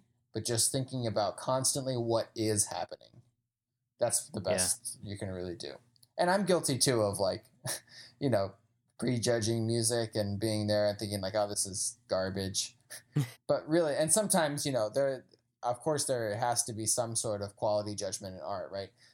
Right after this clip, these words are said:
Speaker 1: But just know that you're allowed to feel however you want about the music.
Speaker 2: Mm-hmm.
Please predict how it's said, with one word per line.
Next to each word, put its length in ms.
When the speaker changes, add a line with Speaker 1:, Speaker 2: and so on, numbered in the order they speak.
Speaker 1:
But 120
just 180
know 140
that 160
you're 180
allowed 560
to 100
feel 280
however 320
you 160
want 320
about 240
the 80
music. 340
Speaker 2:
Mm-hmm. 140